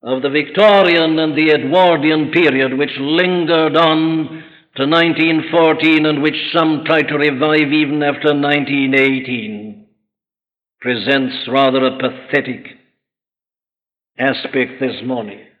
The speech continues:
No, the fact is, I say, that mankind is really in the dark about the whole situation. In spite of all the thinking of the greatest thinkers and every attempt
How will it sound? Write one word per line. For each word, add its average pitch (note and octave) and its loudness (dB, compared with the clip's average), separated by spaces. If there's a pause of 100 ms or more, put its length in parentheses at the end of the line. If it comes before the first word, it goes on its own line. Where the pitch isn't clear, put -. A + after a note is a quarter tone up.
(1500)
No, D4+ 4
the C4+ 4
fact A3+ 2
is, F3+ 2
I E3 2 (100)
say, A#2+ -2
that D#3 0
mankind E3+ 0
is D#3+ 0 (100)
really D3 0
in E3+ 0
the D#3+ -4
dark C#3 0
about C3 -4
the C#3 -2
whole C3 -4
situation. B2 -8 (1700)
In E3 0
spite B3 2
of A#3+ 4
all B3+ 4
the C4+ 0
thinking A#3+ 0
of G#3+ -2
the A3+ 4
greatest F#3 0 (120)
thinkers C3 -2
and D#3 -2
every F#3+ -2
attempt A3+ -2